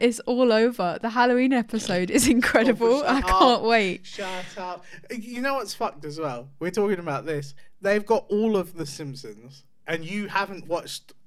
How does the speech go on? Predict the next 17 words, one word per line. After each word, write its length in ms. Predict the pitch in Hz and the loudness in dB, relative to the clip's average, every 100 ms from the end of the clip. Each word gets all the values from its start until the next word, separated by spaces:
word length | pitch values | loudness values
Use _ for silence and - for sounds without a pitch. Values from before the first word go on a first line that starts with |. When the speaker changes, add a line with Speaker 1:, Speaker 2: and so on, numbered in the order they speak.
| _ | _
Speaker 2:
a 60 | 151 | -8
lot 240 | 147 160 | 0 0
of 200 | 139 139 | 0 -8
those. 400 | - 90 76 - - - | -12 -14 -14 -18 -20 -2
Speaker 1:
I've 220 | 214 226 220 | 4 4 4
watched 580 | 226 - - - - - - - - - | 2 2 -2 -8 -8 -14 -18 -20 -20 -14
very 480 | 208 196 208 208 208 | -6 0 2 2 0
few 260 | 202 202 196 | -2 -6 -4
Simpsons 540 | - 190 180 202 185 180 | -4 -6 -6 -6 -6 -6
episodes, 560 | 185 185 180 175 175 | -6 -6 -6 -4 -6
and 200 | - 180 | -6 -4
they're 100 | 180 | -4
also 580 | 175 185 185 196 180 175 - - - - | -4 -4 -4 -2 -2 -4 -10 -18 -16 -6
all 240 | 196 185 | -2 0
out 220 | 165 175 | 0 0
of 160 | - 185 | -2 -4
order 500 | 190 190 180 175 226 | -4 -4 -2 -2 -4